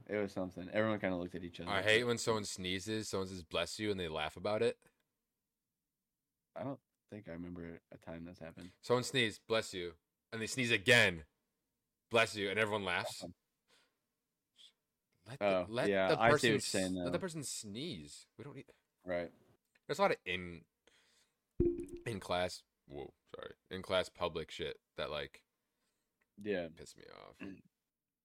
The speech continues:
Speaker 1: And maybe that's what I attribute some of the, like, people trying to be a main character thing too, because they say or do stuff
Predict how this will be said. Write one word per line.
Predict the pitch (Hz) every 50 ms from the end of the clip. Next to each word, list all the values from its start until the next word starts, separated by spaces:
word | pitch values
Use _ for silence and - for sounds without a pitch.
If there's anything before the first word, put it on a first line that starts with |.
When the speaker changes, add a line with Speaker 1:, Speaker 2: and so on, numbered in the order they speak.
| _ _ _ _ _ -
Speaker 1:
And | - 123 127
maybe | 135 147 151 160 131
that's | 110 110 117 117 113 -
what | 117 107
I | 107 104 101
attribute | 87 - - - 98 95 92 95 92 -
some | - - 95 95 95
of | 92 87
the, | 90 85 85 - -
like, | - 87 82 - _ -
people | - - 92 95 90
trying | - - 98 90
to | 90
be | 90 92 87
a | 87
main | 85 85 85 87 90
character | - - 85 87 87 - - 85
thing | - - 82 87 85 82 -
too, | 82 85 85 87 87 - _
because | - 90 90 - 90 90 87 85 - - - _ _ _ _ _ _ _ _ _ _ _ _ _ _ _ _ _ _ _ _ _ _ _ _ _ _ _ _ _ _ _ _ -
they | 104 104 104
say | 104 - - 117 107 107 104 98
or | 95
do | 92 87 101 95 92
stuff | - - - 104 101 101